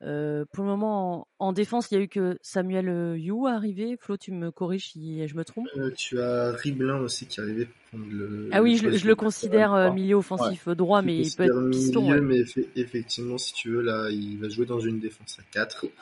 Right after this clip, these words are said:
Speaker 2: Euh, sur la préparation, ça a pas été loin d'être l'un des meilleurs, en toute honnêteté. Euh, il jouera défenseur,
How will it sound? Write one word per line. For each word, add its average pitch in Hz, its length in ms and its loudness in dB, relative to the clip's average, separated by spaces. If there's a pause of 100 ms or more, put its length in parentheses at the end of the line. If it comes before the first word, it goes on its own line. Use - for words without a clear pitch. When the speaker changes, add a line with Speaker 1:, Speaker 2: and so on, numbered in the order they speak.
(440)
Speaker 2:
Euh, 107 120 -4
sur 123 200 0
la 127 80 6
préparation, 120 640 -2
ça - 180 -10
a - 20 -10
pas 117 200 -6
été 113 160 -8
loin 117 180 -8
d'être 110 400 -12
l'un 110 80 -12
des 104 320 -10 (160)
meilleurs, 107 360 -4
en - 360 -20
toute - 140 -20
honnêteté. 110 420 -8 (300)
Euh, 104 280 -14
il 104 220 -2
jouera 110 320 0
défenseur, 107 520 -10